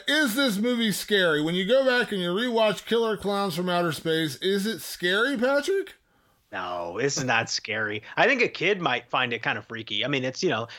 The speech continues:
Speaker 2: it, and, and anyone who has any sort of serious clown phobia, that would pro-, it would probably fuck you up. Like, you, you would be like, "I don't know. I don't, I think I wanna watch this," even though it's a terrible fucking movie.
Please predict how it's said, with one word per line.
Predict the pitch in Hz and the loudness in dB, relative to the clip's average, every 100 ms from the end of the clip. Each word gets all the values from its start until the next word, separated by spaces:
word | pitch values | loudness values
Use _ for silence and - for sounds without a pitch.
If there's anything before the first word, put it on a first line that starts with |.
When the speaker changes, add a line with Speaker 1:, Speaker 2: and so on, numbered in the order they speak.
| - | -2
Speaker 2:
it, | - - _ _ 175 | 0 0 _ _ 2
and, | 190 | 4
and | 160 185 | 4 4
anyone | 208 233 202 170 | 4 4 2 2
who | 170 | 0
has | 160 151 | 2 0
any | 139 | 0
sort | - 156 | 0 0
of | 123 | 0
serious | - 143 139 131 | 0 0 0 0
clown | - 123 127 | -2 0 0
phobia, | 123 151 147 160 165 156 | 2 2 2 2 2 2
that | 139 139 | 0 0
would | 135 - | -2 0
pro-, | 156 147 | 2 4
it | 175 | 4
would | 170 | 2
probably | 170 151 131 | 4 2 2
fuck | 139 123 | -2 -2
you | 113 | -2
up. | 92 - | -4 -2
Like, | 117 117 | -4 -4
you, | 147 | -6
you | 143 165 175 | 0 2 4
would | 165 | 4
be | 143 | 4
like, | 135 127 - - - - 185 | 4 2 0 -10 -10 -2 2
"I | 190 | 4
don't | 180 | 4
know. | 180 147 | 4 4
I | 147 | 4
don't, | 170 | 2
I | 170 | 0
think | 165 165 | -4 -6
I | |
wanna | 156 156 | -4 -4
watch | 135 131 - | -2 -4 -4
this," | 131 143 | -6 -6
even | 151 | -6
though | 151 139 | -2 -4
it's | 135 | -4
a | |
terrible | - 139 135 156 | -4 -4 -2 -2
fucking | 143 117 | -2 -2
movie. | 117 123 110 | -4 -4 -6